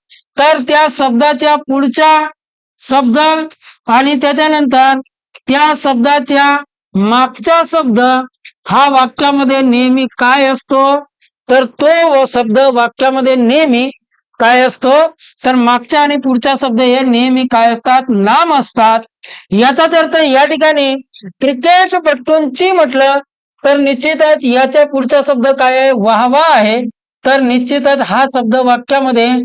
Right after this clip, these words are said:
कशाचं काम करेल? तर या ठिकाणी हा नामाचं काम करते किंवा नामाचं काम करेल. तर या पद्धतीनं या प्रश्नाचं उत्तर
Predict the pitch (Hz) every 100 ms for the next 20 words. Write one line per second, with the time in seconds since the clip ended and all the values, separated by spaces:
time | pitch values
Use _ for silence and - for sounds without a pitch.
0 | - _ _ 226 220 277 277 262 254 254
1 | 262 254 254 277 311 320 - _ - _
2 | 247 262 240 254 262 254 254 254 247 208
3 | 254 233 247 269 _ _ - 202 226 233
4 | 240 240 247 320 339 269 254 247 262 254
5 | 254 233 247 247 - 233 254 240 226 240
6 | 247 277 262 240 240 220 302 247 240 240
7 | _ - _ - 262 233 262 277 262 254
8 | 254 262 262 226 277 285 262 262 247 254
9 | 233 - 269 233